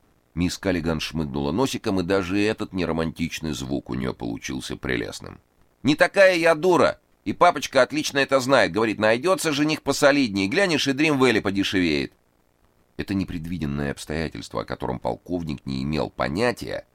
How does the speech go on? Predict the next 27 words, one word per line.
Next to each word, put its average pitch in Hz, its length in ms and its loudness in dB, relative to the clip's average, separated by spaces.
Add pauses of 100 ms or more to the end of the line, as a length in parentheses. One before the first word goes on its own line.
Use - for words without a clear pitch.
(260)
заслуживало 73 880 -4
обдумывания. 50 720 -12 (640)
Эраст 123 280 2
Петрович 127 440 -2
решил, 120 340 0
что - 180 -2
в - 60 -8
первом 85 440 0
же 71 140 -2
отчёте 127 460 -2
должен 98 400 0
объяснить 90 540 -4
мистеру 65 380 -6
Стару 60 340 0
причину, 98 720 -2 (320)
по 90 80 -4
которой 76 380 0
долину 76 420 0
невозможно 80 640 0
выкупить. - 460 -10 (460)
Вероятно, 82 500 0
от 71 100 -8
этой 71 200 -6
затеи 78 500 -2
вообще 76 440 0
придётся 53 440 -8
отказаться. 50 600 -8